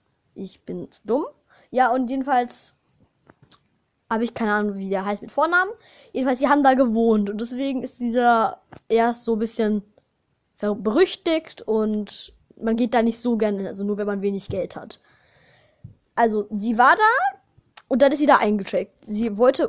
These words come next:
un-, ursprünglich ein Mehrbettzimmer beziehen, wo allerdings ihre Zimmergenossen keinen Bock hatten auf sie, weil sie irgendwie sich merkwürdig verhalten hatten. Also haben die gesagt,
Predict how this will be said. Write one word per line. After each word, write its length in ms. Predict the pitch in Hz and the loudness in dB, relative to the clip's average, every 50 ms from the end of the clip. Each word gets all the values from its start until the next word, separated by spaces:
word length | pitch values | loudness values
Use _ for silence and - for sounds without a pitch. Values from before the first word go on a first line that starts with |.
| - | -2
un-, 220 | - 262 294 294 - | -2 -2 -2 0 -2
ursprünglich 380 | - 269 - - 302 269 254 | -6 -8 -4 -2 -2 -2 0
ein 160 | - 202 214 214 | 0 0 2 4
Mehrbettzimmer 760 | 240 262 294 294 320 320 320 - - 370 370 381 392 403 | 4 4 6 4 4 0 0 -4 -4 -2 0 2 2 2
beziehen, 400 | 392 359 - - - 349 349 415 523 554 587 571 - | 0 -2 -10 -8 -6 -2 -2 -2 -2 -2 -6 -10 -12
wo 420 | - - 214 208 226 240 240 220 - _ _ | -12 -12 -8 -6 -4 -4 -4 -6 -8 _ _
allerdings 560 | - - 240 233 226 240 240 233 220 - - _ | -2 0 0 0 0 0 -2 -4 -6 -8 -18 _
ihre 300 | - - 214 208 208 208 | -8 -6 -4 -4 -4 -4
Zimmergenossen 760 | 208 - - 359 330 254 220 214 202 202 208 208 - 262 285 339 466 - _ _ _ _ _ _ _ _ _ _ _ _ | -4 -2 0 2 2 2 2 0 -2 -2 -4 -4 -6 -8 -6 -6 -8 -12 _ _ _ _ _ _ _ _ _ _ _ _
keinen 160 | - 220 214 196 | -6 -6 0 0
Bock 180 | 247 320 - | 0 0 2
hatten 240 | - 403 403 392 370 | 0 0 0 0 0
auf 140 | 320 370 - | 0 0 0
sie, 240 | - 320 349 415 403 | -2 0 2 2 2
weil 240 | 269 247 240 240 240 | 4 4 2 2 0
sie 300 | 220 233 247 247 - 233 | 0 -2 -4 -4 -4 -4
irgendwie 220 | 233 240 226 208 220 | -4 -4 -4 -4 -6
sich 180 | 214 214 - | -8 -6 -2
merkwürdig 540 | 233 226 233 226 - 220 214 208 220 214 - | 0 0 0 -2 -2 -6 -4 -4 -4 -6 -4
verhalten 420 | - 208 196 196 190 196 196 - | -4 -4 -4 -4 -6 -8 -8 -8
hatten. 220 | 190 190 196 240 - | -10 -10 -10 -10 -10
Also 220 | 202 202 220 208 | -8 -8 -6 -4
haben 200 | 214 226 233 226 | -2 -2 -2 -2
die 120 | 196 208 196 | -2 -4 -6
gesagt, 560 | 202 208 208 285 311 320 339 359 - - | -6 0 4 6 6 6 6 4 0 -6